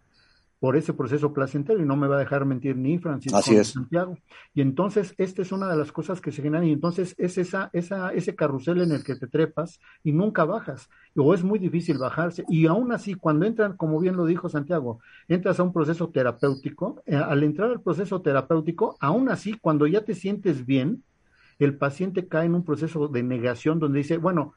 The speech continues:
Speaker 1: creo que no estoy tan mal, yo creo que mejor me voy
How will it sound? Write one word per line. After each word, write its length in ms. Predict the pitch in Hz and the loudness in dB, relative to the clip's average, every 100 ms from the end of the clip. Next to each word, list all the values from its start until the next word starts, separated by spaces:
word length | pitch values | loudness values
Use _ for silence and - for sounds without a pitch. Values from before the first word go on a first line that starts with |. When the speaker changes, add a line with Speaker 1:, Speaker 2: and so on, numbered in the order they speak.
| _ | _
Speaker 1:
creo 220 | - 185 | -6 -6
que 100 | 185 | 0
no 80 | 160 | 0
estoy 240 | 165 170 160 | 0 0 0
tan 200 | 131 139 | 0 -2
mal, 160 | 147 | 0
yo 100 | 156 | 0
creo 180 | 165 170 | -2 -2
que 100 | 160 | -2
mejor 360 | 131 113 156 151 | -2 0 0 2
me 100 | 135 | 0
voy 380 | 131 135 160 | 0 0 -2